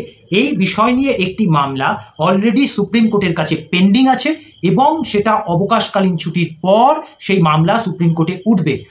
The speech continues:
একই মামলা সম্পর্কে যখন সুপ্রিম কোর্ট একটি দৃষ্টিভঙ্গি বা একটি বক্তব্য জানিয়েছে, তখন সেই একই মামলা নিয়ে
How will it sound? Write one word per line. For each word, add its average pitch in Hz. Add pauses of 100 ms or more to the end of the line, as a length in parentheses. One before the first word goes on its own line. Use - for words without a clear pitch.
(220)
একই 220
মামলা 185
সম্পর্কে 185
যখন 165
সুপ্রিম 190
কোর্ট 208 (120)
একটি 165 (140)
দৃষ্টিভঙ্গি 185
বা 185
একটি 151
বক্তব্য 165 (120)
জানিয়েছে, 180 (320)
তখন 208
সেই 285 (120)
একই 180
মামলা 160
নিয়ে 165